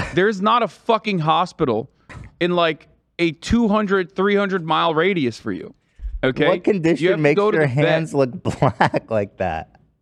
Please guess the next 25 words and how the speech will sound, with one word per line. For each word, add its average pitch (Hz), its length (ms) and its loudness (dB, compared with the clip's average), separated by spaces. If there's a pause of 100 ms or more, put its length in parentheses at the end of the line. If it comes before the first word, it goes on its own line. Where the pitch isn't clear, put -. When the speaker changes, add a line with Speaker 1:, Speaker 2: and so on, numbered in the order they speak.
(180)
Speaker 1:
Yeah. 143 400 2 (200)
Well, 170 140 2
Speaker 2:
What? 226 180 4
Speaker 1:
I 139 100 0
don't 151 140 0
know, 156 120 2
but 131 60 4
Speaker 2:
Reanimation? 165 1080 2
Dark 135 340 4
magic? 135 720 0
Speaker 1:
He 147 180 0
Speaker 2:
Fucking 214 200 -2
Speaker 1:
is, 185 80 -2
Speaker 2:
what? 156 340 2
Speaker 1:
yeah, 208 140 -2
he 170 160 -4
was, 214 240 -2 (680)
unironically, 156 1120 2 (320)
he 135 180 -2
was, 147 280 -2
he 147 140 -6
was, 139 180 -6 (160)
cr-, - 220 -16 (560)
I 131 40 -4
mean 127 260 -2